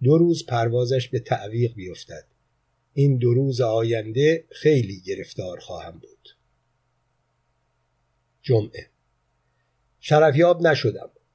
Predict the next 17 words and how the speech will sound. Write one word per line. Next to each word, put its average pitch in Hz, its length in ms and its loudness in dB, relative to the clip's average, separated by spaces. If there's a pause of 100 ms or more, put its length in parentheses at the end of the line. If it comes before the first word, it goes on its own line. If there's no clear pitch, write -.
(180)
به 131 80 4
عرض 143 320 2
مبارکشان 131 800 2
رساندم 151 680 -2 (160)
دو 135 100 4
سه 175 180 2
روز 175 240 -4
باید 135 360 2
به 139 160 2
امور 127 380 0
کشاورزانی 117 1000 0
که - 140 -6
از 107 260 -8
بیرجند 113 640 -6
میآیند 127 680 -2
رسیدگی 117 600 -6
کنم. - 360 -16